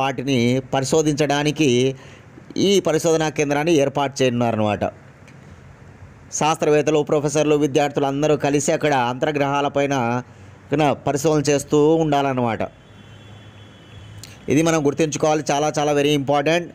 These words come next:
గ్రహాలు ఎన్ని ఉన్నాయంటే మనందరికీ తెలుసు, ఎనిమిది గ్రహాలు ఉంటాయన్నమాట. బుధుడు, శుక్రుడు, భూమి,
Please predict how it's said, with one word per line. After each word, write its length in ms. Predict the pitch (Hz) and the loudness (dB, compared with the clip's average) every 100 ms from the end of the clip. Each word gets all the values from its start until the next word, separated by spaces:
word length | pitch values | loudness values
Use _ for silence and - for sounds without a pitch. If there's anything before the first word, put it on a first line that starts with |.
| - - - - - | -20 -20 -20 -12 -2
గ్రహాలు 320 | 135 147 165 160 | 0 0 0 0
ఎన్ని 100 | 156 | -2
ఉన్నాయంటే 300 | 156 156 147 147 | -2 0 0 0
మనందరికీ 340 | 139 139 151 147 | -2 0 2 2
తెలుసు, 260 | 139 139 113 - - - - - 123 | 2 2 0 0 -14 -20 -20 -2 0
ఎనిమిది 200 | 147 143 | 2 2
గ్రహాలు 280 | 135 135 160 147 | 2 0 0 0
ఉంటాయన్నమాట. 440 | 143 135 131 117 101 - - - - - - - - - - - - - - 113 | 0 2 0 -2 -6 -10 -20 -20 -20 -20 -20 -20 -20 -20 -20 -20 -20 -16 -6 0
బుధుడు, 460 | 139 147 156 151 180 180 - _ - - | 2 2 2 2 0 -2 -6 _ -20 -8
శుక్రుడు, 580 | - 131 - 151 151 165 185 - - - - 127 110 | -4 -2 2 2 4 2 0 -4 -14 -20 -14 -6 0
భూమి, 460 | 139 156 156 170 | 2 4 2 0